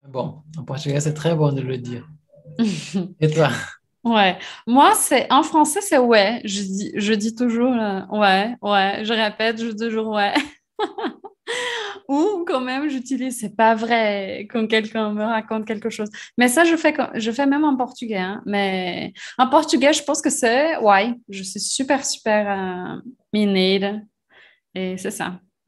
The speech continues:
Speaker 2: <laughs>
Speaker 1: Ah oui, c'est vrai. Why, ouais.
Speaker 2: Ouais.
Speaker 1: Mais, nous, oui, je parle beaucoup.
Speaker 2: Ouais.
Speaker 1: <laughs> Alors, quelle est ta plus grande peur ?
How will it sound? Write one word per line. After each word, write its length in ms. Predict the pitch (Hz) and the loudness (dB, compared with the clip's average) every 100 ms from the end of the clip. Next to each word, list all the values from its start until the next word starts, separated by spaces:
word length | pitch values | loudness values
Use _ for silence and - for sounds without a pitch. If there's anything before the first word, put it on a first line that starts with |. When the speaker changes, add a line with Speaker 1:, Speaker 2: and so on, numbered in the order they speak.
| _ | _
Speaker 2:
<laughs> 260 | - - - - _ - - - | -6 -6 -12 -20 _ -16 -14 -4
Speaker 1:
Ah 100 | 170 | 0
oui, 100 | 131 | 0
c'est 140 | 113 143 | 0 0
vrai. 240 | 127 - | 0 -2
Why, 480 | 117 135 139 139 131 | -6 -2 -2 -2 -6
ouais. 580 | 123 123 131 131 127 - _ _ _ _ _ _ 214 | -6 -6 -6 -8 -12 -16 _ _ _ _ _ _ 0
Speaker 2:
Ouais. 440 | 214 175 160 185 - _ - | 2 2 0 -6 -14 _ -8
Speaker 1:
Mais, 120 | 123 135 127 127 311 359 - 466 165 170 135 | -4 -4 -2 0 0 -2 -6 -8 -10 -10 -6
nous, 420 | 143 147 156 147 | -2 0 0 0
oui, 160 | 131 127 | -4 -10
je 80 | - | -12
parle 320 | - 139 143 | -10 -6 -2
beaucoup. 280 | 143 143 - 110 - _ _ - | -2 -2 -6 -16 -20 _ _ -8
Speaker 2:
Ouais. 320 | - 190 175 156 - - - | 0 2 2 -2 -10 -14 -16
Speaker 1:
<laughs> 360 | - _ _ - | -18 _ _ -2
Alors, 420 | 185 170 131 - _ _ | 4 4 2 -4 _ _
quelle 160 | - 185 | 0 4
est 120 | 202 | 4
ta 140 | 202 190 | 2 -2
plus 380 | - 208 180 156 - _ - | -2 -4 -4 -6 -10 _ -8
grande 480 | 151 151 165 165 151 156 - | -2 0 0 0 -2 -4 -6
peur ? 460 | 139 120 107 - | -6 -4 -10 -18